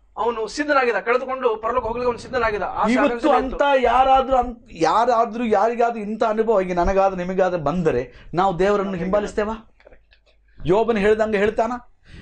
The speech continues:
Speaker 2: ಕೊಟ್-, "ದೇವರಿಗೆ ಮಹಿಮೆಯಾಗಲಿ, ದೇವರಿಗೆ ಸ್ತೋತ್ರವಾಗಲಿ,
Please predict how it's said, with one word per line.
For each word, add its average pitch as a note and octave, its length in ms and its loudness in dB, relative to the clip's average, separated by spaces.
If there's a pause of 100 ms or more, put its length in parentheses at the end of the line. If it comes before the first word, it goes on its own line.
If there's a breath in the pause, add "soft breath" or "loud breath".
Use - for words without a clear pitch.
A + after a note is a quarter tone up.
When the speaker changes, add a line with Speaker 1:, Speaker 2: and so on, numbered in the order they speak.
(720 loud breath)
Speaker 2:
ಕೊಟ್-, - 540 -4
"ದೇವರಿಗೆ G#3+ 580 4
ಮಹಿಮೆಯಾಗಲಿ, D3+ 840 0
ದೇವರಿಗೆ A#3 640 2
ಸ್ತೋತ್ರವಾಗಲಿ, F#3 880 0